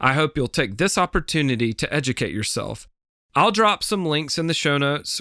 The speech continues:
or you can head straight to join crowd health dot com and use code freelance cake, that's just one word,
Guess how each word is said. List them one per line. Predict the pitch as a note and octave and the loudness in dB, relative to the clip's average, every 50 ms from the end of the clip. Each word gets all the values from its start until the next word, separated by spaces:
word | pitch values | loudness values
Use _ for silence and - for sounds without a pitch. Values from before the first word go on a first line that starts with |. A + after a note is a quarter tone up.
| - - | -4 0
or | C3+ C3+ | 0 2
you | C#3 D3 D#3 | 4 2 2
can | - E3+ D3 | 2 2 2
head | C#3 D3 C#3+ B2+ | 2 0 0 0
straight | - - - C#3 C#3 C#3 C3 - | -4 -4 0 0 0 0 -2 -4
to | - C#3+ C3 A#2 | -4 -2 -2 -2
join | G#2+ G2+ - C3+ C3+ C#3+ D3+ D#3+ E3+ E3+ D#3 | -4 -4 -2 0 0 2 2 0 0 -2 -2
crowd | - E3 D3+ D3 E3 D#3+ | 0 2 2 2 2 2
health | D#3 C3 A2+ A#2 A#2 B2 - - - - | 0 -2 0 0 -2 -4 -6 -8 -4 0
dot | C#3 D3 F3 - - | 2 2 2 2 0
com | - C#3 B2+ A#2+ A#2 A2+ A2+ A#2 - - | -2 0 0 0 -2 -4 -4 -6 -6 -2
and | - C3+ D3 D3 D3 | 0 2 2 4 4
use | D3+ D#3 D3 - | 2 2 0 -2
code | - - C#3+ C3 C3 C3 A#2+ - - | -2 0 0 0 0 0 -4 -6 -14
freelance | - - - D3+ E3 F3 F#3 F#3 F#3 D3 - | -10 -2 2 2 4 4 4 2 0 0 -2
cake, | - - D3+ C#3+ D3 C#3+ - - _ - - _ _ | -2 0 2 2 2 0 -4 -10 _ -20 -20 _ _
that's | - B2 A#2 - - | -4 -4 -2 -2 -4
just | - - D#3 D#3 - - | -2 0 0 0 0 0
one | - E3+ E3 E3 E3 | 0 0 0 2 2
word, | C#3+ B2+ A2 A2 A2+ B2 C3+ | 0 0 0 -2 -4 -6 -8